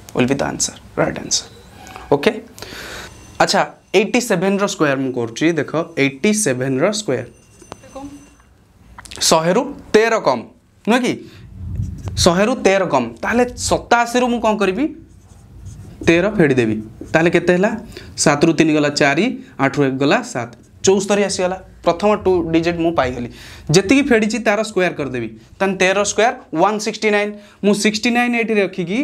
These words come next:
ୱାନ୍ କ୍ୟାରି ଫରୱାର୍ଡ଼ କରି ନେଇଗଲି। ତାହେଲେ ୱାନ୍ ଆଉ ଇଏ ଫୋର୍ ମିଶିକି କେତେ ହେଲା? ସେଭେନ୍ ଫାଇଭ୍ ସିକ୍ସ ନାଇନ୍। ଆଚ୍ଛା, ନେକ୍ସଟ ହେଉଛି ନାଇଣ୍ଟି ଥ୍ରୀର ସ୍କୋୟାର। ନାଇଣ୍ଟି ଥ୍ରୀର ସ୍କୋୟାର ଶହେରୁ କେତେ କମ୍? ଶହେରୁ ସାତ କମ୍। ତାହେଲେ ମୁଁ ତେୟାନବେରୁ ସାତ ଫେଡ଼ିଦେବି। ତେୟାନବେରୁ ସାତ ଗଲେ କେତେ ହେଉଛି?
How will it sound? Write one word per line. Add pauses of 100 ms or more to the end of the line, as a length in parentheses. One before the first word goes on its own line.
(280)
ୱାନ୍
କ୍ୟାରି
ଫରୱାର୍ଡ଼
କରି
ନେଇଗଲି। (260)
ତାହେଲେ
ୱାନ୍ (180)
ଆଉ
ଇଏ
ଫୋର୍
ମିଶିକି
କେତେ
ହେଲା?
ସେଭେନ୍
ଫାଇଭ୍
ସିକ୍ସ
ନାଇନ୍। (840)
ଆଚ୍ଛା, (300)
ନେକ୍ସଟ
ହେଉଛି
ନାଇଣ୍ଟି
ଥ୍ରୀର
ସ୍କୋୟାର। (200)
ନାଇଣ୍ଟି
ଥ୍ରୀର
ସ୍କୋୟାର
ଶହେରୁ
କେତେ
କମ୍? (580)
ଶହେରୁ (220)
ସାତ
କମ୍। (260)
ତାହେଲେ
ମୁଁ
ତେୟାନବେରୁ
ସାତ (140)
ଫେଡ଼ିଦେବି।
ତେୟାନବେରୁ
ସାତ
ଗଲେ
କେତେ
ହେଉଛି?